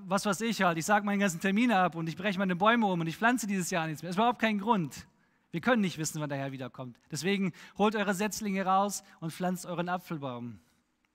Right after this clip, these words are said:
Ich habe vorhin im Gebet von Johann den einen Bibelvers gehört, den möchte ich jetzt auch zitieren. Lukas einundzwanzig, achtundzwanzig. Was tun wir, wenn es jetzt so dramatisch klingt? Die Zeiträume werden kürzer, die Kriege werden mehr,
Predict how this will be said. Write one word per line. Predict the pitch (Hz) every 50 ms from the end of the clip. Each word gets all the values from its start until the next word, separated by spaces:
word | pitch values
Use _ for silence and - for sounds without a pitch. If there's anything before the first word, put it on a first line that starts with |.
| _ _ _ _ _ _ _ _ - - - - - - - - - - - - - -
Ich | -
habe | 180 208 220 -
vorhin | - 214 226 220
im | 214 202
Gebet | 190 202 180 208 220 214
von | - 208 202 190
Johann | 185 208 233 233 233 226 214 185 165 - - - - - - - - -
den | 165 175
einen | 180 190 202 190
Bibelvers | 226 233 226 180 - 196 214 208 - -
gehört, | 214 190 175 196 214 240 240 208
den | 196 190
möchte | 185 202 202 180 202
ich | 160
jetzt | 190 190 180 208
auch | 214 233 -
zitieren. | - - - - 185 - - 208 220 226 240 226 - - - - - - - - - - - - -
Lukas | - 185 226 - 226 214 208
einundzwanzig, | - 202 208 208 220 214 196 - 202 202 202 185 185 196 185
achtundzwanzig. | 185 - - 175 147 - - 156 151 131 123 131 131
Was | 208 269 254 - -
tun | - - 247 262 240 214 196 175
wir, | 226 247 220 185 190 254 311 262 - - _ _ _ _ _
wenn | - 190 196
es | 208 -
jetzt | - 208 170 -
so | - 247
dramatisch | 240 233 - 214 202 196 220 240 247 - 226 202 - -
klingt? | - 202 220 233 202 175 147 127
Die | 156 160 170 170
Zeiträume | - - 202 214 214 - 185 202 202 202 185
werden | 185 190 196 202 -
kürzer, | - 226 262 262 226 - 247 226
die | 196 190
Kriege | - - 208 202 196 185
werden | 175 196 202 196 196 202
mehr, | 208 240 247 254 254 269